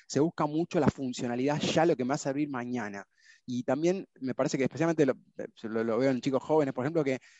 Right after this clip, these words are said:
eh, s-, les, les da muchísima ansiedad no converger rápido y que algo les sirva ya. Entonces, tipo, yo voy a estar perdido un año aprendiendo cosas sueltas y estaba todo bien. O sea, podía mantener y esa tensión de no haber convergido todavía,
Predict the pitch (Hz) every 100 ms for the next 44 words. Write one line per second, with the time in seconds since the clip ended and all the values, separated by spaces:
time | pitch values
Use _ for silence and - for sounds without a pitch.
0 | - _ _ - 127 - _ - - -
1 | 214 135 131 135 135 180 175 - 180 190
2 | 151 135 143 156 180 165 151 170 - 185
3 | 147 135 - 180 - 160 180 - 156 131
4 | 151 160 135 - 156 156 139 - 113 107
5 | 151 151 143 139 - - - 226 190 127
6 | 135 - 123 127 123 151 151 117 104 131
7 | 143 147 175 156 120 110 101 117 156 139
8 | 156 123 170 185 143 110 143 143 147 131
9 | 165 151 113 110 120 160 160 131 123 131
10 | 156 160 123 135 - 156 - _ 131 120
11 | - 151 160 160 123 131 156 - 131 156
12 | - 131 127 117 - 151 151 139 127 123
13 | 147 165